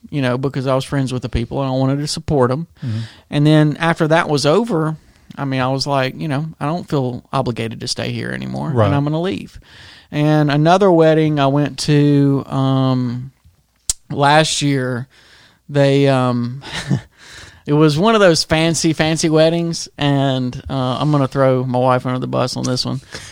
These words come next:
Speaker 1: We had,
Speaker 2: <laughs>
Speaker 1: she had lost the invitation, and I was like, you know, "What's the dress? Do I need to wear a suit or whatever?" And so she was like, "Oh, no, it's casual. I'm dressing casual, blah, blah, blah." Well, I should have known better because it was, like, seven P M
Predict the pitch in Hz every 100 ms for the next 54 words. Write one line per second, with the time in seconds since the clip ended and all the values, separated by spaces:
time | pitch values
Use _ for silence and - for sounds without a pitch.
0 | - 143 151 180 202 190 143 - 185 180
1 | 160 143 175 233 - 185 185 151 175 170
2 | 151 120 113 - - 139 139 147 139 147
3 | 135 127 - _ - _ _ _ 151 139
4 | 135 165 - 127 139 160 123 123 127 123
5 | 131 127 120 - 151 175 185 180 185 196
6 | 208 196 - - - - - 143 - 139
7 | 131 131 - 156 165 151 190 214 214 202
8 | 180 180 175 175 - 147 147 143 143 143
9 | 147 147 139 131 139 135 135 135 127 131
10 | 127 117 156 123 143 - - - - 156
11 | - 330 349 226 156 143 214 180 135 -
12 | 143 147 147 139 123 - - - 180 185
13 | 202 175 185 170 170 156 131 123